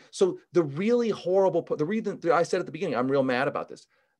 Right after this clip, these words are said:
the horrible part of this is, is that these Democratic lawmakers are going out and saying, "The salt cap repeal is to help the middle class." This is akin, I swear to God, this is akin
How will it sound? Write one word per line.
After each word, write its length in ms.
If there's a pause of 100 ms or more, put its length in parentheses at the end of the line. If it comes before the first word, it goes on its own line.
(100)
the 100
horrible 500
part 300
of 120
this 200
is, 240
is 120
that 120
these 200
Democratic 600
lawmakers 640
are 120
going 360
out 200
and 100
saying, 340 (500)
"The 200
salt 480
cap 280
repeal 440 (160)
is 160
to 100
help 380 (200)
the 120
middle 300
class." 560 (360)
This 280
is 160
akin, 420
I 140
swear 400
to 60
God, 200
this 240
is 140
akin 500